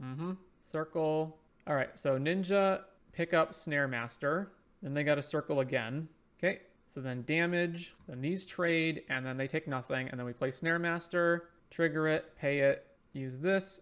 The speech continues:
keep Mer Enforcer tapped, back over to them. Cast that, let's counter that. Spell Stutter, all right, plays another land,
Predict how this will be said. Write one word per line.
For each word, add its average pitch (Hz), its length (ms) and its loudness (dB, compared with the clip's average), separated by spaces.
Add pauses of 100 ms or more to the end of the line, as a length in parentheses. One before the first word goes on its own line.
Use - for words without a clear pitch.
(120)
keep - 340 -6
Mer 147 180 -4
Enforcer 160 440 -4
tapped, - 520 -4 (180)
back 139 220 0
over 131 120 2
to 127 80 2
them. 123 300 -6 (280)
Cast 190 380 0
that, 165 340 2
let's 143 260 2
counter 156 400 -2
that. 151 340 0 (180)
Spell 156 340 0
Stutter, 151 580 0 (280)
all 120 100 -10
right, 156 260 -2 (300)
plays 131 220 -2
another 127 280 -2
land, 175 540 -2